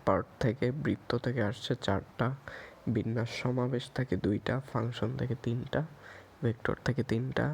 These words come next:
ইন্টিগ্রেশন ডিফারেন্সিয়েশন থেকে চারটা, ত্রিকোণমিতি থেকে তিনটা। মোট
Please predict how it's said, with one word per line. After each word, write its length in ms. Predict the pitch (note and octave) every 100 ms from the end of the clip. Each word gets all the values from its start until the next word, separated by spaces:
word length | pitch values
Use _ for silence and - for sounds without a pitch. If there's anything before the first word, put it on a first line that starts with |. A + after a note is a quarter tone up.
| E3 D#3+
ইন্টিগ্রেশন 600 | - A#2 A#2 G#2 G#2+ - B2+
ডিফারেন্সিয়েশন 760 | G#2 A#2+ A#2+ A#2 - A#2+ - B2+
থেকে 180 | - -
চারটা, 440 | - G2+ - - C#3 - - - - - -
ত্রিকোণমিতি 640 | - B2+ B2+ C3 A#2+ A2+ A#2
থেকে 200 | B2 B2+ -
তিনটা। 380 | - - - C3+ - - - - - - - - - - - - - - -
মোট 300 | C3+ C#3+